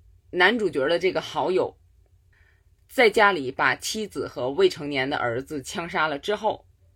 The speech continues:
驱车到另一个地方，饮弹自尽。那么这位好友的父母就委托男主角调查这件事儿，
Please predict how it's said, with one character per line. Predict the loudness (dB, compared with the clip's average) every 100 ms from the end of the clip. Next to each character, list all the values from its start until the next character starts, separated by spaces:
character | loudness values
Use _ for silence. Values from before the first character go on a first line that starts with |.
| _ _ _ _ _ _ _
驱 | -8 -6
车 | -2 0 6
到 | 6
另 | 6 2
一 | 0
个 | -2
地 | -4
方， | -6 -10 -14 _ _ _ _ _ _ _ _
饮 | 0 0
弹 | 2 0 0
自 | -10
尽。 | -8 -8 -10 -20 -20 _ -20 _ _ _ _ _ _ _ _ _ _ _ _ _ -2
那 | 0
么 |
这 | 2 4
位 | 4
好 | 4 2 2
友 | 4 2
的 | 0
父 | -4 -4 -4
母 | -4 -8 _ _ _ _
就 | 2 4
委 | 4 0
托 | -2 -2
男 | 0 -2
主 | -4 -6
角 | -8 -2
调 | 2 2
查 | 2 -6 -2
这 | 0
件 | -2 -6
事 | -10
儿， | -14